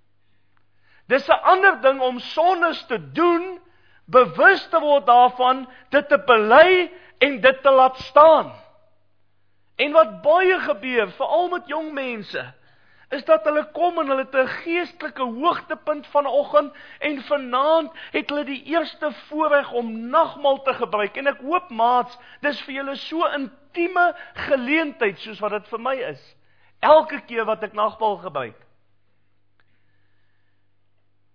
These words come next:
En dan, ergens in 'n volgende dag, week, maand of jaar,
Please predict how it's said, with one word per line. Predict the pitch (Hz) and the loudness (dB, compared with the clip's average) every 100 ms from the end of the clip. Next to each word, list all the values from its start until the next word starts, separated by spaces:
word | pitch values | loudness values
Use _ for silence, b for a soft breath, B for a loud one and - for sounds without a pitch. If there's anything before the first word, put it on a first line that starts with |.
| _ _ _ _ _ _ _ _ _ _ _ | _ _ _ _ _ _ _ _ _ _ _
En | 127 127 | -18 -10
dan, | 135 220 247 _ _ _ _ _ _ _ _ - | -8 -8 -14 _ _ _ _ _ _ _ _ -14
ergens | 151 196 214 220 214 - - _ _ _ _ _ | -8 -6 -6 -10 -16 -20 -20 _ _ _ _ _
in | 147 156 | -16 -16
'n | |
volgende | 156 180 190 180 190 185 | -14 -10 -10 -10 -14 -14
dag, | 143 190 190 - _ _ _ _ _ _ _ _ _ _ _ | -10 -10 -12 -20 _ _ _ _ _ _ _ _ _ _ _
week, | 127 135 196 202 - _ _ _ _ _ | -20 -12 -10 -10 -16 _ _ _ _ _
maand | - 147 180 202 202 202 _ _ _ _ | -14 -6 -2 -2 -6 -12 _ _ _ _
of | 165 170 | -12 -10
jaar, | 147 170 170 120 | -6 -4 -4 -6